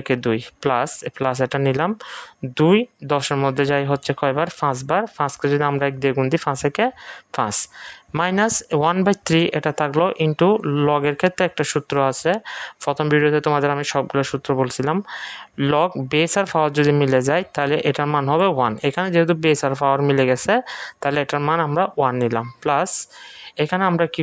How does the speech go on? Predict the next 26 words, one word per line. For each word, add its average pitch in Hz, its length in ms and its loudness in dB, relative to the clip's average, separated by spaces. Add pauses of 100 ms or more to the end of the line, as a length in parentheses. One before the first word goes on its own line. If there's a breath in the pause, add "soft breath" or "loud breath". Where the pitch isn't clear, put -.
করব? 139 180 0 (320)
হাফ 165 200 0 (100)
এটাকে 160 260 -2
আমরা 165 140 0 (120)
সামনে 147 260 0
নিয়ে 127 160 2
আসবো। 120 140 -2 (100)
এটা 147 160 0
যেহেতু 160 180 2 (100)
পাওয়ার 143 240 2
উপর 175 120 0 (100)
পাওয়ার, 180 260 4
এটা 147 180 -2
আমরা 143 200 0
সামনে 143 280 0
নিয়ে 135 160 2
আসবো। 135 200 -2 (540 loud breath)
আর 139 140 0
এখানে 143 260 -2
থাকবে 139 240 -2
আমাদের 139 220 0 (120)
log 175 180 2 (220)
four 160 180 4 (140)
power 156 280 2 (460 loud breath)
four। 110 220 0 (560 loud breath)
এখন 190 180 0